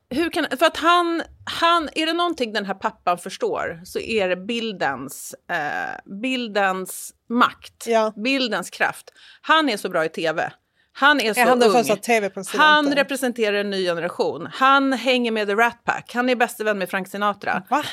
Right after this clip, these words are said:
Speaker 1: Ja!
Speaker 2: Vet du vilken låt jag älskar?
Speaker 1: Han
Speaker 2: I did it. <laughs> Hur bra låt?
Speaker 1: Han
Speaker 2: Ja.
Speaker 1: är liksom nere med, han är, han är i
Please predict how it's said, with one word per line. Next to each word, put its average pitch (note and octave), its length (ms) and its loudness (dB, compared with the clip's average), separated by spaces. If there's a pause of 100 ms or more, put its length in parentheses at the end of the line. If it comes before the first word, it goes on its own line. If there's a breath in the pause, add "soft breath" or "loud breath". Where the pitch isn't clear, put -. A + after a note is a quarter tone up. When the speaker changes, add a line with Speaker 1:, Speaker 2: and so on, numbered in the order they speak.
Speaker 1:
Ja! D4 680 8
Speaker 2:
Vet B3+ 80 4
du B3+ 40 0
vilken B3+ 100 2
låt A#3+ 140 4
jag A#3 120 6
älskar? A3+ 240 0
Speaker 1:
Han D4 500 4 (520)
Speaker 2:
I A3+ 40 4
did A#3+ 340 6
it. C#4 220 2
<laughs> B3+ 400 -10 (420)
Hur E4 240 -4
bra D#4+ 180 0
låt? D4 320 -4 (380 loud breath)
Speaker 1:
Han F4 300 4
Speaker 2:
Ja. E4+ 40 2
Speaker 1:
är E4 40 0
liksom B3 720 0
nere B3 420 4
med, G#3 520 0 (140)
han D#4 320 0
är, D4+ 200 2 (180)
han C#4+ 200 0
är C4+ 320 0
i B3 420 -2